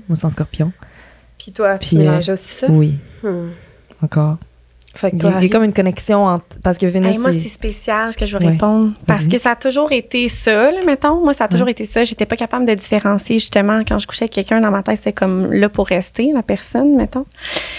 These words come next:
Speaker 3: Puis là, il s'est passé une couple d'affaires dans ma vie qui a brisé cette sexualité-là. Beaucoup, beaucoup, beaucoup, beaucoup. Puis ça l'a brimé comme tout ce qui est amour et sexualité.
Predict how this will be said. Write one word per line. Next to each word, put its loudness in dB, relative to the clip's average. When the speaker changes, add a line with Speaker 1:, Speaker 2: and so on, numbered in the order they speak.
Speaker 3:
Puis 0
là, 4
il 2
s'est 0
passé 0
une 0
couple -2
d'affaires 2
dans 2
ma 2
vie -4
qui -2
a 0
brisé -2
cette -8
sexualité-là. -2
Beaucoup, 2
beaucoup, -2
beaucoup, -2
beaucoup. -4
Puis -8
ça 2
l'a 2
brimé 2
comme -2
tout -4
ce -16
qui -6
est -6
amour 0
et -4
sexualité. -4